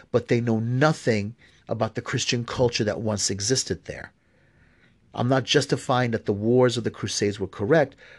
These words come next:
The Crusades started out with good intention, but it wound up disastrous. And when you read the writings of the Crusades, you found out that there were a lot of, uh, renegades and hoodlums who joined along just for the fun.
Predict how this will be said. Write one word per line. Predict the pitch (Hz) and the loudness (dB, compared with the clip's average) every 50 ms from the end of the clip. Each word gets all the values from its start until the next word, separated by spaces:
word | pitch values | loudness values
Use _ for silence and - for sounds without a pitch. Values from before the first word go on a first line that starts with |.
| _ _ - | _ _ -12
The | 117 - | -10 -6
Crusades | - 123 110 - - 135 123 117 113 - | -4 -2 -2 0 2 4 4 4 4 4
started | - - - - 120 117 107 101 - | 2 2 4 4 2 2 2 2 2
out | 127 151 151 - - - - | 2 4 4 2 0 -2 -2
with | 113 101 104 | -4 -2 -2
good | 117 110 107 | -2 -2 -2
intention, | 98 92 - - - 170 175 160 - - - 80 76 85 - _ _ _ _ _ _ _ _ _ _ _ _ _ _ _ _ _ _ _ - | -2 -4 -4 -4 -2 0 0 0 -2 -2 -4 -6 -8 -10 -16 _ _ _ _ _ _ _ _ _ _ _ _ _ _ _ _ _ _ _ 0
but | 120 113 113 | 2 4 4
it | 113 110 | 4 2
wound | 117 120 120 117 113 110 120 | 2 0 2 0 0 -2 -2
up | 107 110 117 | -4 -4 -4
disastrous. | - 113 98 98 131 139 156 147 - - - - 80 - | -6 -6 -2 0 0 0 0 -2 -4 -6 -8 -8 -8 -6
And | - 95 101 | -6 -4 -4
when | 107 110 | -4 -2
you | 113 113 107 | -2 -2 -2
read | 104 107 113 127 156 165 170 170 160 151 131 - _ | -2 -2 0 2 4 4 4 4 2 0 -2 -8 _
the | - | -10
writings | 107 113 113 117 120 151 185 180 170 139 127 117 | -8 -4 -2 0 0 2 2 2 0 0 -2 -4
of | 117 98 | -4 -6
the | 101 | -6
Crusades, | - - - 92 - - 101 95 95 95 98 110 | -6 -6 -6 -6 -4 -2 -2 -2 -2 -2 -4 -6
you | 110 | -8
found | - - - 135 131 127 123 127 139 | -8 -6 -4 -2 -2 -2 -2 0 0
out | 170 175 156 143 156 - - - - - - - _ | 2 2 2 0 0 -4 -10 -20 -20 -20 -20 -18 _
that | - - - | -12 -4 0
there | 156 156 | 0 2
were | 156 156 151 | 4 4 4
a | 151 | 4
lot | 147 156 165 175 180 | 4 2 2 4 6
of, | 180 170 160 151 143 - 151 | 6 6 6 4 -2 -2 0
uh, | 147 156 156 156 151 151 151 143 | 2 2 4 4 4 4 2 2
renegades | 120 131 135 151 170 185 196 160 135 143 120 120 117 127 | 2 2 4 4 6 6 4 4 2 2 0 0 0 -2
and | 120 120 | -4 -4
hoodlums | 107 120 175 196 180 165 131 113 110 113 110 | -2 0 2 2 2 2 2 0 0 0 -2
who | - 120 120 | -2 -4 -4
joined | 113 113 135 143 151 151 139 | -2 -2 0 0 0 0 0
along | 135 127 139 160 175 156 135 120 120 127 - - - - - - _ _ - | 0 0 0 0 2 2 2 0 -2 -4 -8 -14 -20 -20 -20 -20 _ _ -10
just | 117 120 139 143 147 - - | -2 2 2 2 2 0 -4
for | - - 151 | -4 -2 -2
the | 135 135 | -2 -4
fun. | - - - 220 208 151 85 - - | -6 -4 0 2 2 2 0 -4 -10